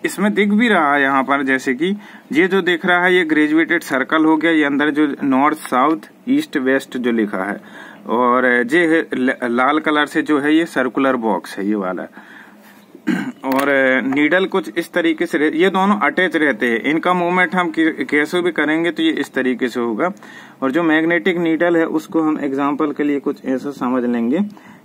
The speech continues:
ये हो गया magnetic needle। तो उसमें क्या होता है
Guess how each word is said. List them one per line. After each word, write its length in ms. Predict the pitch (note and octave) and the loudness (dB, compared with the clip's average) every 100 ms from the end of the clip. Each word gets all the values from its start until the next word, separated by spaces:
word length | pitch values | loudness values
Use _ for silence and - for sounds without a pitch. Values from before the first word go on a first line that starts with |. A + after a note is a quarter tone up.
| - | 0
ये 80 | D#3+ | 2
हो 160 | E3 | 4
गया 160 | D3 D#3 | 2 2
magnetic 580 | C#3+ C#3 C#3+ C#3 C#3+ C3 | 2 2 2 0 -2 0
needle। 360 | B2 A#2+ D#3 F3+ - - - - | 0 0 -2 -6 -18 -20 -20 -6
तो 180 | C#3+ C3 | -4 -4
उसमें 320 | D#3+ D#3 G3 F#3+ | -4 -2 -2 0
क्या 140 | F#3+ | 0
होता 300 | D#3+ - D3 | 0 0 0
है 240 | D3+ G#3 | 0 -2